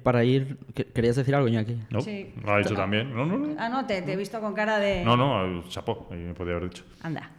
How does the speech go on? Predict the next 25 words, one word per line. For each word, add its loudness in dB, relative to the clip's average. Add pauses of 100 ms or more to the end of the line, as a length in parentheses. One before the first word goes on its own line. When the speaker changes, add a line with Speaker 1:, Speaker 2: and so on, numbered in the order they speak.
Speaker 1:
<laughs> 4 (560)
Y 8
para 6
ir 6
cerrando, 6
antes 6
de 6
las 6
preguntas 4
habituales, 2 (300)
eh, 8
situación 2
de 2
mercado 2
actual. 0 (260)
Eh, 2 (480)
tú, 0
Karina, 4
estás 0
en 4
el 2
borde 0
Exótica. 0 (180)
Bueno, -4 (120)
está-, -10